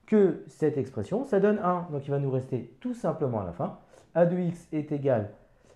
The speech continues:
à deux sur exponentielle moins x plus un. Et c'est bien exactement ce qui nous est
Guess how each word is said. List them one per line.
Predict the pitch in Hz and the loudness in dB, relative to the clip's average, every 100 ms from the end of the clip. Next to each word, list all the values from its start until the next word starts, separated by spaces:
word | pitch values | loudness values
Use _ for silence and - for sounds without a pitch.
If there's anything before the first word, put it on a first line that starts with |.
| _ | _
à | - 123 | -2 0
deux | 123 131 269 233 - - - | 0 2 4 4 0 -8 -20
sur | _ - 156 135 | _ -6 -4 -2
exponentielle | 147 139 143 131 127 123 104 | -4 -6 -4 -4 -2 -4 -4
moins | 117 147 214 208 | -4 2 4 4
x | 175 139 - _ - | 2 -2 -14 _ -8
plus | 175 165 - | -4 -4 -2
un. | 156 277 - _ _ _ _ | -4 -4 -8 _ _ _ _
Et | 143 | -6
c'est | - 170 | 4 4
bien | 143 151 151 | 6 4 6
exactement | 139 120 123 269 262 - 226 160 175 | 2 2 6 6 6 8 8 8 2
ce | - | 0
qui | - | 0
nous | 165 139 | 0 4
est | 147 131 | 4 4